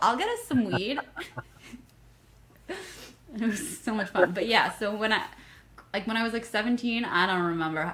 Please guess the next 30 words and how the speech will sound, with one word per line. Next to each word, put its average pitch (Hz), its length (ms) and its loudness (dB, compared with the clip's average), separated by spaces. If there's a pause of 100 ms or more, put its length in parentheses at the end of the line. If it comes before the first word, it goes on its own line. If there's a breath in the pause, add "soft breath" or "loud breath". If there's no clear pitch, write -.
if 175 160 -6
I 165 80 -2
got 160 240 0
high, 160 360 2
but, 160 260 -2 (480 loud breath)
and 285 140 -2
then, 294 240 2 (1400 loud breath)
you 247 140 0
know, 240 220 6
in 240 180 4
my, 240 300 4 (800 soft breath)
when 220 200 0
I 226 80 2
started 233 600 2 (300)
college, 196 880 2
I 175 140 0
was 170 200 -2
much 180 240 -2
more 185 160 -4
of 156 80 -6
a 156 40 -4
drinker. 175 600 -2
I'm 170 200 2
not 170 200 0
sure 165 460 -2
how 180 200 0
I'm 165 180 0
still 175 300 -8
alive 151 520 -2
today. 294 560 -2